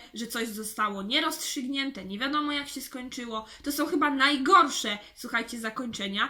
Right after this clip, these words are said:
Mnie najbardziej denerwują też jako czytelnika, jeśli autor zostawia nas w takim stanie, słuchajcie, zawieszenia. Nie wiemy, co się dalej stało.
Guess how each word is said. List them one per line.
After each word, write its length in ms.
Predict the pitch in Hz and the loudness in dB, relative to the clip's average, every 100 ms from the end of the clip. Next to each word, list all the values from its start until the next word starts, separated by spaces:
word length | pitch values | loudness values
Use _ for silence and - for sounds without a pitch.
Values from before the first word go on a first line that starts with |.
| - | -2
Mnie 240 | 240 269 359 | -6 -2 2
najbardziej 480 | 359 277 254 247 240 | 2 6 6 4 -2
denerwują 580 | 247 240 233 220 208 | -4 -4 -6 -6 -8
też 160 | 220 247 | -8 -8
jako 200 | 247 220 | -8 -8
czytelnika, 640 | 247 226 214 208 190 214 277 - 254 | -8 -8 -6 -6 -4 -2 -2 -6 -6
jeśli 480 | 262 - 262 254 - - | -4 -2 -2 -4 -4 8
autor 320 | - 427 370 | 8 8 0
zostawia 420 | 262 247 339 311 | -2 0 2 2
nas 180 | 294 311 | 0 -2
w 40 | |
takim 260 | 277 269 254 | -4 -8 -8
stanie, 300 | - 294 311 | -2 0 0
słuchajcie, 420 | 302 240 262 277 | -4 -4 -4 -4
zawieszenia. 640 | 240 247 262 - 180 175 - - | -4 -2 -2 -2 -4 -6 -12 -16
Nie 220 | 349 466 359 | 4 4 8
wiemy, 280 | 359 349 359 370 - | 8 8 4 0 -10
co 220 | - 269 | 0 0
się 240 | - 254 240 - 196 | 2 -2 -4 -10 0
dalej 480 | 208 208 202 208 - | 4 6 4 -2 -6
stało. 640 | - - - 190 180 170 | -10 -8 2 2 2 -6